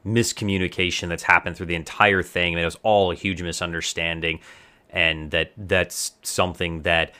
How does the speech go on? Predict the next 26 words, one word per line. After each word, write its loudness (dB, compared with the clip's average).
is -4
also, 2
that -4
is 0
a 4
concern 6
between 2
parents 2
and -2
their -2
children, 2
right? 4
Is -6
if -4
you 0
misconstrue 0
or 2
miscommunicate -2
something, -2
it -2
could 4
have 2
dire 0
effects -6
on -4
them. -12